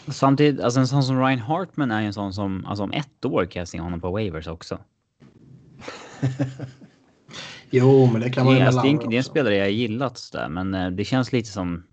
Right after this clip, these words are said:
Speaker 1: ja, men typ som de här breddspelarna Vancouver signar upp som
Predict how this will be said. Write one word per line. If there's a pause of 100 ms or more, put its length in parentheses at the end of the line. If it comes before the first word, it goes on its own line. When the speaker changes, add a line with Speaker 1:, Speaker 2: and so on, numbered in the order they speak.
(200)
Speaker 1:
ja,
men
typ
som
de
här
breddspelarna
Vancouver
signar
upp
som